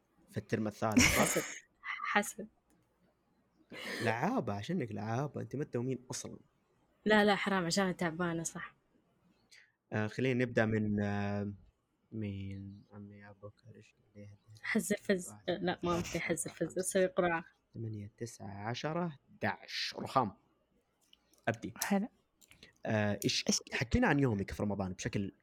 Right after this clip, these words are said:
Speaker 1: كامل.
Speaker 3: Oh my God. أوكي.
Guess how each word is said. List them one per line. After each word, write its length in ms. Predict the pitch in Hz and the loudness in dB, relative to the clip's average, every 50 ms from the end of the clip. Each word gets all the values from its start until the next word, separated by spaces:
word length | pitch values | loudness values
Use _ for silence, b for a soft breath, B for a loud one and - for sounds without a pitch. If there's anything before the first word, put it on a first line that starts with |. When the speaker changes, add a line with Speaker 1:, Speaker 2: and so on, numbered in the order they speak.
| _ _ | _ _
Speaker 1:
كامل. 300 | - 98 98 95 92 90 - _ _ - b b b b b b b b _ _ - - - - - - - - - - | -2 -2 -2 -2 -4 -8 -10 _ _ -20 b b b b b b b b _ _ -20 -16 -14 -12 -12 -12 -10 -2 2 4
Speaker 3:
Oh 140 | 208 196 | 4 6
my 220 | 185 185 180 170 - | 6 4 2 0 -2
God. 180 | 180 175 175 - _ _ _ _ _ b b b b b b b b b b b b b b b b _ _ _ - - - | -4 -4 -4 -6 _ _ _ _ _ b b b b b b b b b b b b b b b b _ _ _ -14 -6 -4
أوكي. 300 | 220 208 - - 175 180 | -4 -4 -2 -4 -6 -6